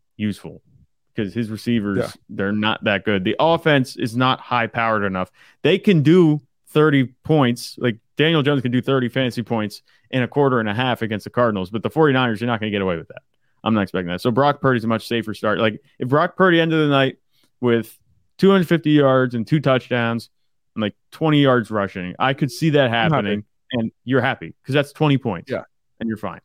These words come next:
Speaker 2: Exactly. I agree. I agree. I think, I think that's where I'm going this week. I love Daniel Jones for the season, but this week, it's a little tough. Okay.
Speaker 1: Yeah.
Speaker 2: Um, and, you know, I think the only other Giant that you, you're really comfortable starting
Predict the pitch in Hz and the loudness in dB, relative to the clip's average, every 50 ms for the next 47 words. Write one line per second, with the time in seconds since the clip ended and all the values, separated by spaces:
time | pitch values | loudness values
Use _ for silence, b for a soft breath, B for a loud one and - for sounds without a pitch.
0 | _ - - - 117 90 87 95 80 - - _ _ _ _ _ _ _ _ _ | _ -6 -6 -4 -6 -8 -8 -10 -14 -18 -20 _ _ _ _ _ _ _ _ _
1 | _ - - - _ _ _ - - 120 123 117 107 98 98 87 - - - _ | _ -20 -20 -20 _ _ _ -6 -2 0 0 0 0 -2 -6 -8 -10 -14 -20 _
2 | _ _ _ _ _ 107 110 110 104 104 104 107 110 - 135 123 - - 131 131 | _ _ _ _ _ -4 -4 -4 -4 -4 -4 -4 -4 -4 -6 -6 -6 -8 -6 -4
3 | 139 131 127 123 - - 131 120 113 113 113 120 117 117 113 113 - - 120 110 | -4 -2 -2 -2 0 0 0 0 0 0 0 0 0 0 -2 -4 -4 -4 -4 -2
4 | 120 131 139 151 147 143 147 139 147 147 135 131 143 143 143 151 - - - _ | -2 0 0 0 0 0 0 2 2 0 0 2 2 2 0 -2 -4 -10 -18 _
5 | _ _ _ _ _ - - 120 - 143 143 135 131 143 139 120 123 110 113 120 | _ _ _ _ _ -6 -6 -4 -2 -2 -2 -2 -2 -4 -4 -4 -4 -4 -4 -6
6 | - - 139 139 135 - _ b b b b b b b b b b b _ - | -4 -2 -2 -2 -2 -4 _ b b b b b b b b b b b _ -8
7 | 135 - 135 120 107 95 87 - - - - - - _ _ _ _ _ _ _ | -6 -4 -4 -4 -4 -6 -6 -8 -8 -10 -10 -14 -20 _ _ _ _ _ _ _
8 | 139 135 - - 76 - 104 90 80 - _ _ _ _ _ _ _ - 156 151 | -4 -4 -4 -6 -8 -8 -8 -8 -8 -10 _ _ _ _ _ _ _ -2 0 2
9 | 151 151 147 147 143 143 - _ _ _ _ _ _ _ _ _ _ _ _ _ | 2 2 0 -2 -6 -8 -10 _ _ _ _ _ _ _ _ _ _ _ _ _
10 | _ _ _ _ _ _ _ _ _ _ - 175 170 170 165 156 - 165 170 160 | _ _ _ _ _ _ _ _ _ _ 0 0 2 2 0 -2 -2 0 2 2
11 | 151 151 143 147 151 147 151 - 147 156 156 151 147 131 135 135 135 123 - 135 | 2 2 0 -2 -2 -2 -2 0 2 2 2 4 4 4 2 2 0 0 0 0
12 | 117 120 113 85 127 123 - 135 135 135 127 120 113 110 127 123 131 127 120 - | 0 0 -2 -2 -2 -2 0 2 4 4 4 4 2 0 0 2 2 0 0 0
13 | - 127 123 - 123 120 - - 127 120 120 127 131 131 127 - | -2 -4 -4 -4 -6 -6 -4 -2 0 0 0 0 -4 -6 -10 -16